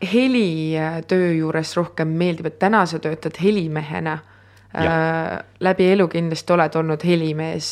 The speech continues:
Speaker 1: äh, kas siis Discori puldis või teistele heli tehes. Mis on see, mis, äh, sind selle töö juures nagu enim paelub?
Speaker 2: Äh, et saab, äh, head muusikat kuulata.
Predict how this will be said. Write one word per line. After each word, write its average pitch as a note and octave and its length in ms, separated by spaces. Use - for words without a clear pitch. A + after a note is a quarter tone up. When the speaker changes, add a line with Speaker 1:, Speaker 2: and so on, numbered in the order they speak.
Speaker 1:
äh, D#3+ 160
kas E3+ 240
siis E3+ 100
Discori F3+ 600
puldis E3+ 500
või D#3+ 120
teistele E3+ 460
heli E3+ 260
tehes. D#3+ 440
Mis C4 140
on C4 120
see, F#3+ 200
mis, D#3+ 340
äh, D#3 180
sind D#3+ 320
selle D#3+ 300
töö D#3+ 240
juures D3+ 260
nagu D#3 180
enim D#3 380
paelub? - 480
Speaker 2:
Äh, A2 680
et - 180
saab, - 340
äh, G2 720
head A#2+ 280
muusikat - 400
kuulata. - 460